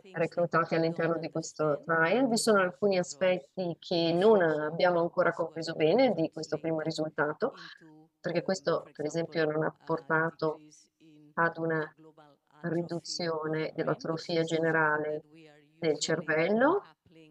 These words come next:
e noi di solito associamo le due cose. E altro elemento è che, eh, questo medicinale, questo farmaco,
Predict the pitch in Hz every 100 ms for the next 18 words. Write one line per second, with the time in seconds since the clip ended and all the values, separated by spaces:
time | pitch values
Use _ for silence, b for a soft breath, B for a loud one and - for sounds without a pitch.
0 | 151 _ 160 151 _ 175 160 _ 185 185
1 | 190 175 170 202 185 175 165 156 - 175
2 | - - 170 160 165 185 214 220 180 180
3 | 170 180 190 196 196 - 175 180 175 180
4 | _ 202 214 202 _ _ _ 160 160 _
5 | _ _ _ - 175 175 175 165 180 240
6 | 185 185 196 - 247 - 185 175 185 170
7 | 156 - 180 - 190 170 170 160 - -
8 | - 160 156 156 165 - 208 220 330 190
9 | 170 156 175 - - 147 160 170 - 143